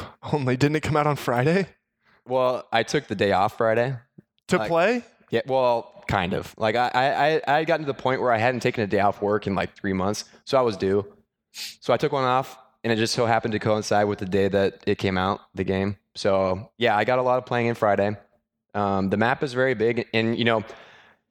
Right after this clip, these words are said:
Speaker 2: it's not as big, I think, as the Grand Theft Auto five
Speaker 1: I was just gonna say, give me
Speaker 2: map.
Speaker 1: a, uh, compare and contrast with Grand Theft Auto five.
Speaker 2: However, yeah, it's not as big, but again, you, you don't have any, like, jets or airplanes or
Speaker 1: Right.
Speaker 2: fast cars to get around. So I think it,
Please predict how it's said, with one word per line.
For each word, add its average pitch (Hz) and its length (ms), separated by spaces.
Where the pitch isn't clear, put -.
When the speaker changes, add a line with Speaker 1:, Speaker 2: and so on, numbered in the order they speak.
Speaker 2:
it's - 200
not 151 240
as 139 160
big, 123 340
I 113 120
think, 127 340
as 110 400
the 107 120
Grand 107 280
Theft 110 220
Auto 104 180
five 101 480
Speaker 1:
I 147 80
was 139 80
just 147 180
gonna 147 140
say, 131 260
give 143 180
me 123 80
Speaker 2:
map. 123 280
Speaker 1:
a, 135 60
uh, 127 120
compare 131 340
and 127 80
contrast 123 440
with 123 100
Grand 127 200
Theft 120 160
Auto 117 140
five. 117 340
Speaker 2:
However, 123 720
yeah, 104 100
it's - 140
not 120 100
as 123 80
big, 101 380
but 127 560
again, 107 380
you, 107 120
you 117 100
don't 127 120
have 120 140
any, 110 180
like, 101 240
jets 110 380
or 101 100
airplanes 104 540
or 92 280
Speaker 1:
Right. 120 140
Speaker 2:
fast 104 220
cars 101 260
to - 40
get 98 120
around. 92 300
So 110 120
I 107 80
think 127 220
it, 110 140